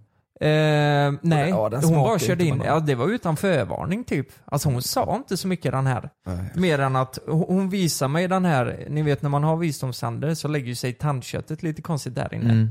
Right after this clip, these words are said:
Speaker 2: mm.
Speaker 1: För den är ju typ halvt, eh, utväxt.
Speaker 2: Mm.
Speaker 1: Då får man ju sån här specialtandborste som man kommer åt där inne.
Speaker 2: Just det.
Speaker 3: Ja, just det.
Speaker 1: Och då visar hon först. "Ja, så här ska du göra."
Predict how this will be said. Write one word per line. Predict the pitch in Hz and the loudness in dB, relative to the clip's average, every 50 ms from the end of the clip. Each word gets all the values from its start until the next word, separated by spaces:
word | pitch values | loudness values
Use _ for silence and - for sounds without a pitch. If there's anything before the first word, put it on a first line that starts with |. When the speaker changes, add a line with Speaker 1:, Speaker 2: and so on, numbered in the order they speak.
| - - | 0 -2
Speaker 2:
mm. | 101 101 | 0 0
Speaker 1:
För | 98 - | 0 2
den | 120 127 127 | 0 0 -2
är | 127 | -2
ju | 120 | -4
typ | - - - - | -6 -8 -10 -10
halvt, | - - - 135 147 147 139 - - - _ _ - - - | -10 -6 -4 -2 -2 -2 -4 -8 -12 -20 _ _ -20 -16 -12
eh, | - 50 | -10 -8
utväxt. | 50 50 50 - - - 143 127 - - - - - - - - - _ - | -8 -6 -6 -6 -2 -2 -2 -2 -2 -6 -10 -12 -10 -10 -12 -12 -12 _ -2
Speaker 2:
Mm. | 107 107 104 98 104 - - | 0 0 2 0 -2 -4 -6
Speaker 1:
Då | 135 131 | -6 -2
får | - 175 | 0 2
man | 147 135 123 | 2 2 2
ju | 127 | 0
sån | 120 - 135 127 | 0 -2 -2 -4
här | 117 | -4
specialtandborste | 113 - - - 131 - - 147 139 131 120 113 107 - - - - - 139 120 117 - 117 120 - - - 156 151 | -6 -8 -8 -8 -4 0 2 2 2 2 2 0 -2 -4 -6 -8 -6 -4 -4 -4 -2 -4 -6 -6 -6 -4 -2 -2 -2
som | - 147 | -2 -2
man | 131 127 127 120 | -2 -2 -2 -2
kommer | - 139 135 135 135 | -2 0 2 2 4
åt | 143 170 185 - - | 4 2 2 0 0
där | 165 131 113 | 0 0 0
inne. | - 110 - 78 - - | 0 -4 -6 -8 -6 -2
Speaker 2:
Just | - 104 110 | -2 -2 0
det. | 80 | 0
Speaker 3:
Ja, | 80 | 0
just | 80 78 - | -2 -2 -2
det. | 80 73 73 - | -6 -8 -8 -8
Speaker 1:
Och | - - 156 | -6 -2 0
då | 156 170 | 2 2
visar | 180 185 233 226 190 143 - - 135 | 2 0 0 0 0 0 0 0 0
hon | 131 135 | 0 0
först. | - - 123 165 - - - - - - - | 0 0 0 -2 -2 -4 -8 -16 -18 -8 -2
"Ja, | - 185 220 240 214 - | 0 0 0 0 -2 -6
så | - - | -4 -2
här | 240 247 | -2 -2
ska | 247 - 262 | -2 -2 -2
du | 233 233 | 0 2
göra." | 196 151 123 113 139 185 214 | 2 2 2 2 2 0 0